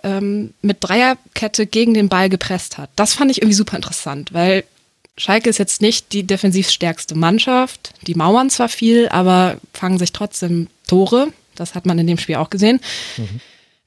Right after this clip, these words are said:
Speaker 1: Ähm, aber Schalke hat die Gäste gu-, also hat Freiburg ganz gut kommen lassen und ist aber auch relativ früh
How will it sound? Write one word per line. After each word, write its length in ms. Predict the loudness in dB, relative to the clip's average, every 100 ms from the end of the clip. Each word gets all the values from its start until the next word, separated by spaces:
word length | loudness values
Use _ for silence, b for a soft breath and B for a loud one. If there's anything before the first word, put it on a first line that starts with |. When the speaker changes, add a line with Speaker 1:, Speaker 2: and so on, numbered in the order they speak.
| -2
Speaker 1:
Ähm, 400 | 2 4 2 2
aber 400 | 0 2 0 0
Schalke 280 | -2 -2 -2
hat 120 | -2
die 80 | -2
Gäste 280 | -2 -2 -2
gu-, 100 | -4
also 180 | -4 -4
hat 160 | -6 -6
Freiburg 300 | -4 -2 -2
ganz 160 | -4
gut 100 | -4
kommen 260 | -2 2 4
lassen 380 | 2 0 0 0
und 300 | 0 0 -2
ist 160 | -6
aber 120 | 0
auch 100 | 2
relativ 340 | 4 2 0 -8
früh 420 | -6 0 4 2